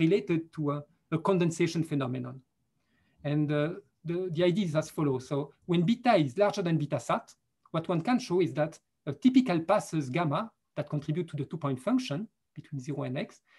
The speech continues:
are composed of microscopic steps. Uh, and the number of steps you have, since they are all microscopic, they, it's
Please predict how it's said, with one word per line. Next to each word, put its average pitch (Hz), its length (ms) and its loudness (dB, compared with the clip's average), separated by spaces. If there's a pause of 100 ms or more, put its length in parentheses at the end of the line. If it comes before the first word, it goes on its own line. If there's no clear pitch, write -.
(160)
are 151 80 2
composed 202 580 2
of 170 180 -2
microscopic 165 680 -2
steps. - 460 -8 (540)
Uh, 147 120 -4 (380)
and 165 100 2
the 165 80 2
number 208 240 6
of 180 120 6
steps - 320 -4
you 202 80 0
have, 269 180 2
since - 240 -6
they 175 80 -4
are 151 80 0
all 175 100 -2
microscopic, 175 720 -4
they, 165 60 0
it's 180 480 -8